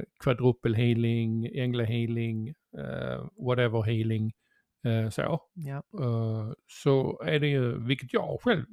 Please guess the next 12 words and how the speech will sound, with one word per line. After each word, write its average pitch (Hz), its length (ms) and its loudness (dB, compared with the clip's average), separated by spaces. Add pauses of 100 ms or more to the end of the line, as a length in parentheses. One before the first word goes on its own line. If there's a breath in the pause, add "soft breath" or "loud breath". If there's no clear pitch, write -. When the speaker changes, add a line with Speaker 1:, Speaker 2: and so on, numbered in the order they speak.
Speaker 1:
har - 320 0 (360)
gjort, 135 360 -2
fått - 200 -2
mycket 123 220 -2
healing 117 220 0
själv, 180 240 0
så 120 120 -14
att - 60 -16
säga, 127 160 -6 (400)
på 123 80 0
min 113 280 2
resa. 113 400 0